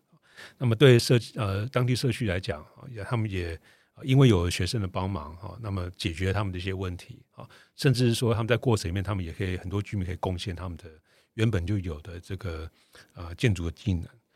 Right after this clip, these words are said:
啊，然后，呃，或者说他们也可以在过程里面学习到一些东西，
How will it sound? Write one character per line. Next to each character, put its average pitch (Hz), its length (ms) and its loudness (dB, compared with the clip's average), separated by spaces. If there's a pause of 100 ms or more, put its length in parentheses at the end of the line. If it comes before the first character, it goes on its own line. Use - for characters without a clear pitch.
(240)
啊， - 260 -16
然 131 100 -16
后， 98 380 0
呃， 90 160 -8
或 127 120 4
者 92 140 0
说 98 160 0
他 104 80 -2
们 101 100 -2
也 82 60 -6
可 - 80 -8
以 92 40 -6
在 95 100 0
过 92 160 -2
程 85 100 -8
里 82 40 -6
面 90 80 -4
学 - 180 -8
习 - 100 -12
到 85 160 -8
一 87 40 -12
些 95 140 -12
东 80 220 -12
西， - 220 -16